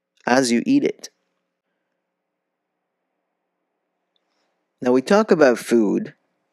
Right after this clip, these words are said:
but really in Chinese medicine, nothing is really one-sided.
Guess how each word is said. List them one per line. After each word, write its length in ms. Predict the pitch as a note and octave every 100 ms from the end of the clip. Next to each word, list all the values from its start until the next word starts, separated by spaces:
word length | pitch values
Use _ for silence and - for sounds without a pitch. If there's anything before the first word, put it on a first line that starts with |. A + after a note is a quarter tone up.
| _ _ _ _ -
but 100 | B2
really 300 | C3+ D3+ B2+
in 80 | A2+
Chinese 340 | B2 A#2+ A#2
medicine, 480 | A#2 A2+ G#2+ A2 G#2+
nothing 320 | A2+ - G#2+
is 160 | G#2 G2+
really 340 | G#2 G#2 G2
one-sided. 1700 | F#2 F#2 G#2+ G#2+ G#2 G2+ - _ _ _ - - A2+ G#2+ D2+ F2